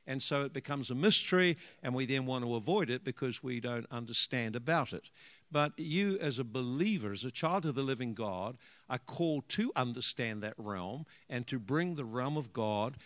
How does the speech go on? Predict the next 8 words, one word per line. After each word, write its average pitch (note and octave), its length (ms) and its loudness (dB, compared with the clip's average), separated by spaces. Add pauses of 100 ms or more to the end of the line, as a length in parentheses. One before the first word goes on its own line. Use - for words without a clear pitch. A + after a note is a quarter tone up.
(220)
into D#3+ 460 6
wherever B2 400 0
you B2 200 -2
are. F3 380 -4 (260)
You're C#3 140 -2
called D3 440 -2
to B2 120 0
overcome A#2+ 600 -4